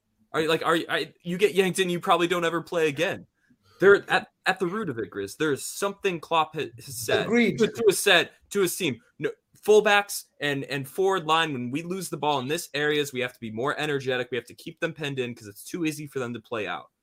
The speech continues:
Speaker 1: Just Trent, the, once Trent starts to press, once he, once he takes it,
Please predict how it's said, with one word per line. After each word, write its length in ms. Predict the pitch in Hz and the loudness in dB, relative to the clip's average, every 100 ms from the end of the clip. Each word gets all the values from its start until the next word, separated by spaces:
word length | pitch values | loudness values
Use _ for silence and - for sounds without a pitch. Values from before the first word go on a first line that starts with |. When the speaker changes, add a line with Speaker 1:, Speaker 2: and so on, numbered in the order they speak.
| _ _ _ _ _ _ - | _ _ _ _ _ _ -10
Speaker 1:
Just 200 | 131 - | -10 0
Trent, 280 | 185 170 - 151 | 4 4 2 -8
the, 220 | 151 135 _ 135 | -8 -8 _ -12
once 420 | 131 185 208 - | 2 2 2 -4
Trent 380 | - 180 165 - | 0 2 2 -2
starts 400 | - - 180 180 | -14 2 2 2
to 80 | - | -6
press, 400 | - 107 104 - | -6 -6 -6 -8
once 180 | 135 139 | -6 -6
he, 80 | 139 | -6
once 240 | 131 170 | -4 -4
he 120 | 170 | -6
takes 280 | 139 170 - | -4 -6 -4
it, 120 | 143 | -8